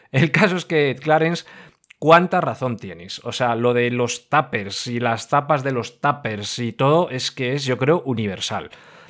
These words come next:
¿A quién no le ha pasado que ir al armario de los tuppers o al cajón de los tuppers o donde tengáis los tuppers y ver que, que, que es imposible emparejarlos? Que cuando buscas la tapa de un tupper no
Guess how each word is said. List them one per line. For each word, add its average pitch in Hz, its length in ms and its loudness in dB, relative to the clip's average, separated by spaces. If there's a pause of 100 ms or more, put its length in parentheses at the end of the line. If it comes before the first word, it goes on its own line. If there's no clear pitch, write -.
(280)
¿A 135 120 0
quién 196 200 4
no 214 80 4
le 185 60 4
ha 165 80 4
pasado 165 640 2
que 135 80 -2
ir 147 160 2
al 127 220 2
armario 131 380 2
de 131 40 2
los 117 160 -2
tuppers 156 460 0
o - 20 2
al 113 80 2
cajón 117 320 -2
de 143 80 2
los 120 180 -2
tuppers 151 440 0
o 135 60 4
donde 123 180 4
tengáis 123 280 0
los 135 140 0
tuppers 185 460 0 (500)
y 151 160 2
ver 175 240 2
que, 139 340 0
que, 139 200 -8
que - 60 -4
es 135 80 0
imposible 113 500 -2
emparejarlos? 92 720 -8
Que 131 380 -6 (100)
cuando 147 240 2
buscas 202 240 2
la 156 140 2
tapa 156 240 2
de 135 80 0
un 131 100 -4
tupper 165 380 0
no 147 120 0